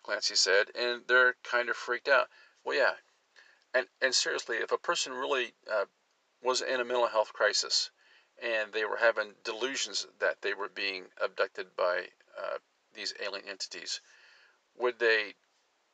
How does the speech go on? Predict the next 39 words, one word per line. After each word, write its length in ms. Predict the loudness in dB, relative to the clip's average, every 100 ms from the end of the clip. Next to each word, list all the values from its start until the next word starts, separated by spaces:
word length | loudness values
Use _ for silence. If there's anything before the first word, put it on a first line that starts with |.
| _ _
would 180 | -2 -2
they 160 | -2 -4 -6
be 440 | -8 -6 -8 -12 _
cognizant 560 | 4 4 4 0 -2 0
enough 480 | -2 2 2 2 -2 -6
to 140 | -6 -6 -4
realize 580 | -2 4 6 6 4 2
that 180 | 0
they 120 | 0 -2
were 160 | 0
in 60 | -2
the 100 | -4
middle 360 | -4 -2 -2
of 100 | -2
a 60 | -2
psychotic 500 | 0 0 2 0 0
episode, 560 | -6 -4 -2 0 -2 -6 -16 -20 -20 _ _
or 500 | 0 6 6 6 0 _ _ _ _ _ _ -12
is 100 | 2
that 140 | 6 6
even 180 | 4 -4
possible? 600 | 4 4 4 -2 -4 -4
It 60 | -2
makes 260 | 0 0
me 100 | -2
think 280 | -4 -4 -4
that 100 | -10 _ _ _ -10
when 140 | -8
people 320 | -6 -6 -6
think 520 | -8 -8 0 0 0 -14 -10 4
that 160 | 4 4
they're 160 | -2 -2
going 280 | -2 -4
crazy 380 | -4 -4 -2 -4 -4
because 280 | -2 -2
they 80 | -2
have 180 | -2 -2
this 200 | -2 -8
experience, 680 | -6 -6 -2 -4 -2 -2